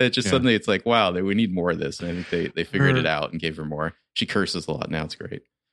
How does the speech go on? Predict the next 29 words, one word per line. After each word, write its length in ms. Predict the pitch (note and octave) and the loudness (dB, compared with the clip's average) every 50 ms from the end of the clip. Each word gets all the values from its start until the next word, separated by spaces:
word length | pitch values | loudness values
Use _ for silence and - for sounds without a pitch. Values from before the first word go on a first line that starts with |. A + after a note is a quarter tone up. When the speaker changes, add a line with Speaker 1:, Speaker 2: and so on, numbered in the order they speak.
| _ _ _ _ - | _ _ _ _ 2
Speaker 2:
Every, 460 | C3+ D3+ F#3 G3+ G#3 G3+ F3+ D#3+ C3 | 4 6 6 6 4 0 -4 -4 0
every, 680 | C3 C3+ D3+ E3+ F3 F3+ F3+ F3+ E3+ D#3 C#3+ C3 A#2 G2+ | 2 4 4 4 4 4 4 4 4 4 2 2 0 0
like, 180 | G2+ F#2 F2+ | -2 -4 -6
sat 380 | - - - - A#2 F#2+ F#2 F#2 | -6 -6 -4 -2 0 -2 -2 -4
nav 280 | G2 F2+ E2+ E2 E2 - _ _ _ _ _ - | -6 -8 -8 -10 -14 -16 _ _ _ _ _ -12
should 200 | - - A2+ G2 | -6 -4 -2 -2
be 100 | G#2 F#2+ | -2 -2
her 200 | F2 - G2+ F#2 | 0 0 -2 -2
voice. 500 | F2 F#2 F2+ F2 E2 E2 - - - - | 0 -2 -4 -4 -4 -6 -10 -12 -8 -4
Speaker 1:
Mm-hmm. 220 | G2+ F#2+ F2+ F2+ F2 - _ _ _ _ - | -4 -4 -4 -4 -8 -10 _ _ _ _ 2
Speaker 2:
"You're 140 | A#2+ C#3 C#3+ | 4 4 6
going 220 | - C#3 C#3 D3 - | 6 8 8 8 10
to 120 | - C3 | 8 8
turn 560 | - - - A2 A2+ B2+ B2+ B2+ B2+ A#2 A2+ | 8 6 4 4 6 6 8 8 6 6 4
here, 560 | A2+ - - - A2+ A#2 A2+ A2 G#2 G2+ F#2+ F#2 | 2 2 0 2 2 2 2 2 2 0 -2 -4
you 200 | F2+ G2+ G2+ F#2+ | -4 -4 -4 -6
fucker." 720 | - - - - - - - - G2+ G2 F#2 F#2 E2+ - - - | -6 -8 -4 -2 0 0 0 -2 -2 -2 -2 -4 -4 -6 -4 -4
<laughs> 360 | A#2+ A2 _ - A2 - - - - - - - - - - - _ _ _ - | -4 -4 _ -6 -10 -10 -10 -14 -16 -20 -20 -20 -20 -20 -20 -20 _ _ _ 2
Um, 640 | - C3+ C3+ C3 B2+ B2+ B2 A#2 A2 G#2 G2 F#2+ F#2+ - _ _ _ _ _ _ _ _ _ _ - | 4 4 6 6 6 6 6 4 4 4 2 -2 -4 -8 _ _ _ _ _ _ _ _ _ _ 4
yeah, 180 | C#3+ D#3 D#3+ D3 | 6 8 8 8
the 80 | D3 | 8
one 180 | D3+ D#3 F#3+ A3 | 8 8 8 8
I 60 | A3+ | 6
left 260 | G3 F3+ E3+ - - | 6 4 4 2 4
off 200 | D3+ C#3 C3+ - | 4 4 4 4
on 160 | C3 A2+ A2+ A2 | 2 2 4 4
was 280 | G#2+ G#2+ G2+ G2 A2 B2+ - _ _ | 4 2 2 0 -6 -12 -18 _ _
where 800 | - C3 A#2 A#2+ A#2+ A#2+ A#2+ A#2 A#2 A#2 A2+ A2 A2 G#2+ G#2 G#2 | -8 -2 2 4 6 6 6 6 6 6 4 4 4 2 0 -2
it 80 | - | -6